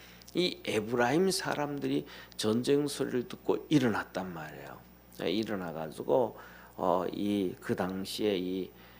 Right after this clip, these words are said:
이 미디안의 최고의 백-, 그 뭐 우리나라로 이,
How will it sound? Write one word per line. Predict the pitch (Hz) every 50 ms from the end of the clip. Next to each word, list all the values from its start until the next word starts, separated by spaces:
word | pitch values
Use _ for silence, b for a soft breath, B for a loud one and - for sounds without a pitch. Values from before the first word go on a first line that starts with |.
| B B B
이 | - 53 53 53 52 50 -
미디안의 | - 82 95 104 101 87 - 110 110 117 120 123 123 113 110 101 92 - - - -
최고의 | - - - - - - - - 143 147 147 143 127 117 - - -
백-, | 101 104 95 - - - - - - - - -
그 | -
뭐 | 101 98 92 90 90 92 98 98 - - - - -
우리나라로 | - - 98 104 107 104 101 95 95 92 98 95 92 95 104 120 127 147 147 131 110 110
이, | 107 98 95